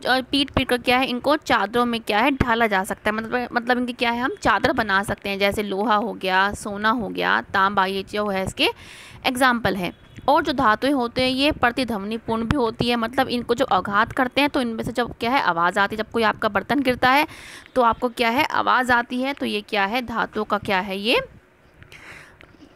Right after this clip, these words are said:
ये मतलब इसका विशेषता है कि जब हम धातु कौन होती है, जब क्या वो, वो क्या है जब नीचे गिरते हैं तो उसमें से क्या है आवाज़ आती है। ठीक है, अब हम पढ़ते हैं अधातु क्या होती है। अधातु क्या होती है, जो धातु होते हैं इसकी बिल्कुल जो है अपोजिट होती है, बिल्कुल इससे अलग होती है। जैसे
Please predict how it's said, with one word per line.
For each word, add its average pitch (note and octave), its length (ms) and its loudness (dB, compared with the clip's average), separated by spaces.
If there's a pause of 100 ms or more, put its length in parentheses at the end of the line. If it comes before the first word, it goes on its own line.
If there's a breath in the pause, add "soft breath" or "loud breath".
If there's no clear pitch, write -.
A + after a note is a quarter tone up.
(160)
ये A#3 120 -6
मतलब B3+ 280 -2
इसका F4 280 0 (200)
विशेषता A#3+ 560 0
है G#3 100 2
कि A3+ 100 -8
जब A#3+ 100 -2
हम A3+ 140 -2
धातु G#3+ 280 0
कौन A3+ 180 -2
होती A#3+ 180 -6
है, B3+ 40 -6
जब A#3 200 -4
क्या A3+ 160 0
वो, A3 180 -4 (140)
वो G#3+ 180 -2
क्या G#3+ 200 0
है A#3+ 120 -4
जब C4 120 -4
नीचे A#3 260 -4
गिरते G#3+ 340 -4
हैं A3 80 -6
तो G#3+ 160 -2
उसमें G#3+ 260 -8
से - 100 -8
क्या G3 180 -8
है C#4+ 160 -2
आवाज़ F#3 340 -2
आती E3+ 220 -6
है। E3+ 140 -6 (180)
ठीक F#4+ 120 -6
है, G4+ 100 2 (680 loud breath)
अब E4+ 140 2
हम D#4+ 100 2
पढ़ते - 320 -4
हैं D4 220 -6 (460)
अधातु G3+ 440 0
क्या F3 180 -2
होती D#3+ 260 -4
है। F3 140 -6 (120)
अधातु D4 380 0
क्या C#4+ 180 -2
होती C#4+ 240 0
है, D4 80 -2
जो C#4+ 120 -4
धातु A3+ 360 0
होते B3+ 220 -2
हैं - 120 -6
इसकी C#4+ 220 -6
बिल्कुल C4+ 340 -4
जो B3+ 120 -2
है C#4+ 80 2
अपोजिट G3 500 -4
होती F#3 200 -8
है, G3+ 60 -6
बिल्कुल A#3 320 -4
इससे - 220 -6
अलग F#3 300 -2
होती E3+ 260 -12
है। F3+ 40 -10
जैसे A3+ 340 -2